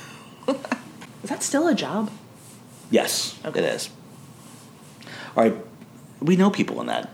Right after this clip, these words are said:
Speaker 2: industry.
Speaker 1: We knew people
Speaker 2: But
Speaker 1: in that.
Speaker 2: they've moved up, but some of them are still in this sort of sales
Speaker 1: Okay.
Speaker 2: departments. Barney has to explain the
Speaker 1: <laughs>
Speaker 2: significance of, uh, the female pharmaceutical sales rep.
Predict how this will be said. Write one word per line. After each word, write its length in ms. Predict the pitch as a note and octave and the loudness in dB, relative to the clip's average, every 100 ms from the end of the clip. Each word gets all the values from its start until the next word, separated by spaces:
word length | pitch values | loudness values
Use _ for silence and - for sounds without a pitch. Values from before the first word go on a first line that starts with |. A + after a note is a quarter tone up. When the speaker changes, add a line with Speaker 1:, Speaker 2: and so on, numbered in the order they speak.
| - | -10
Speaker 2:
industry. 380 | D2 - - - - - - - - - - - - - - - | -6 -4 -6 -8 -14 -20 -20 -20 -20 -20 -20 -20 -20 -20 -10 2
Speaker 1:
We 160 | G#3+ | 6
knew 340 | G#3 F#3+ D#4 G#4+ | 8 8 8 8
people 200 | A3 - D3 | 6 6 4
Speaker 2:
But 80 | D3 | 2
Speaker 1:
in 80 | C#3+ | 0
that. 220 | C3+ - - - - - | -4 -6 -14 -20 -18 4
Speaker 2:
they've 200 | D3 C#3 | 6 8
moved 280 | G3 A3 A#2 | 8 8 8
up, 280 | G#2 - | 8 8
but 160 | - - | 4 4
some 140 | A#2 | 4
of 40 | G#2 | 6
them 140 | F2+ | 4
are 40 | D#2+ | 2
still 220 | - C#2+ | 0 0
in 80 | C#2+ | -2
this 140 | C#2 | -4
sort 300 | - - C2+ | -4 -2 -2
of 80 | C2 | -2
sales 500 | - D2+ C#2 - - - - - - | -2 0 -2 -4 -8 -14 -20 -18 -4
Speaker 1:
Okay. 280 | F3+ - - - - - - | -2 -2 -6 -10 -20 -16 -2
Speaker 2:
departments. 680 | - - E2+ C#2 C2+ - - - - - - - - - | -2 0 -2 -2 -4 -4 -6 -14 -20 -20 -18 -16 -14 0
Barney 280 | C3 C#3+ C#3+ | 6 8 8
has 180 | B2 A2+ | 6 4
to 80 | - | 4
explain 840 | F2+ - - F2+ E2+ E2 D#2 D2+ - - - - | 2 0 0 2 2 -2 -2 -4 -8 -12 -12 0
the 80 | - | 2
Speaker 1:
<laughs> 80 | - | 6
Speaker 2:
significance 600 | G#2+ G#2 - F2 F2 - | 6 6 4 0 -2 -2
of, 460 | E2+ E2 D#2 - - - | 0 0 -2 -10 -14 -10
uh, 80 | D2 | -8
the 320 | D#2 F2 D#2+ D2+ | -4 -2 -2 -2
female 440 | - G#2 F#2 E2 | 2 4 4 2
pharmaceutical 680 | - F2 D#2+ D#2 D2 - C#2 | -2 -4 -4 -4 -6 -6 -6
sales 380 | - B1+ B1+ - | -4 -2 -2 -4
rep. 300 | - - | -6 -8